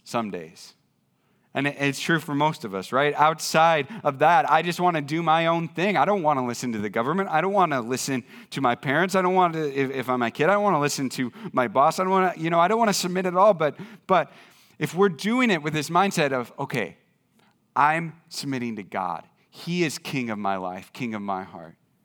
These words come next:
it changes the game for us. God put everyone in authority. On top of that, God put them in authority.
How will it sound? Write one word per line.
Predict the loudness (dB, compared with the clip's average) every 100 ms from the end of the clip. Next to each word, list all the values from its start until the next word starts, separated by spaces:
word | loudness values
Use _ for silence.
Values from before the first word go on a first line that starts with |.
| _ _ _ _ _ _ _ _ _ _ _ _
it | -12
changes | -6 -2 -2 -2 -6
the | -8
game | -8 -10
for | -12 -16 -16
us. | -20 _ -20 -20 _ _ _ _ _ _ _ _ _ _ _ _ _ _ _ _ _
God | 0 2 2
put | -2 -8
everyone | -4 -6 -4 -6 -6 -8 -10
in | -10
authority. | -10 -12 -12 -12 -16 -20 _ _ _ _ _ _ _ _ _ _ _ _ _ _ _ _ _ _ _ _ _ _ _ _ _ _ _ _ -18 -8
On | -6
top | 2 2 2
of | -2
that, | 0 0 0 -8 _ _ _ 2
God | 4 4 0
put | -2 0 0 -6 _ _ _ -18
them | -4 0 0 -2 -4 -10 _ -8
in | -6
authority. | -6 -6 -8 -8 -12 -20